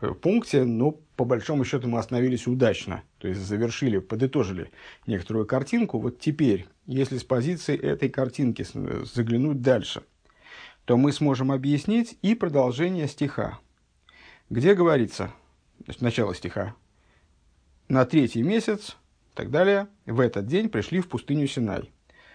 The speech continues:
Подчёркивается идея пустыни. "И поэтому", а теперь продолжение стиха, "и расположился там Израиль".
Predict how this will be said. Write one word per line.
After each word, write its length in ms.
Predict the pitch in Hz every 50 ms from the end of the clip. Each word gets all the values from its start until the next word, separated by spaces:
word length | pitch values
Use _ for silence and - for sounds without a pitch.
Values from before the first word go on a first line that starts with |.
| - _ _ _
Подчёркивается 640 | - - 101 - 139 135 127 131 117 107 101 - 110
идея 240 | 104 117 131 127 120
пустыни. 580 | - 139 135 - - - 127 107 92 - 98 - _ _ _ _ _ _ - - - - _ _ _
"И 180 | - 190 202 208
поэтому", 800 | 196 202 - 151 147 127 107 95 - - 110 123 143 156 151 - _ _ _ -
а 80 | - 101
теперь 240 | - 117 110 104
продолжение 580 | 92 - 104 104 107 104 101 104 98 98 101 101
стиха, 440 | 104 - 143 143 - - 196 214 226 - _ _ _ _ _ -
"и 140 | 175 220 254
расположился 800 | 247 175 - - - 139 127 120 113 113 156 185 196 180 - 165
там 340 | 135 - - 135 147 156 147
Израиль". 420 | 131 120 113 110 98 - - -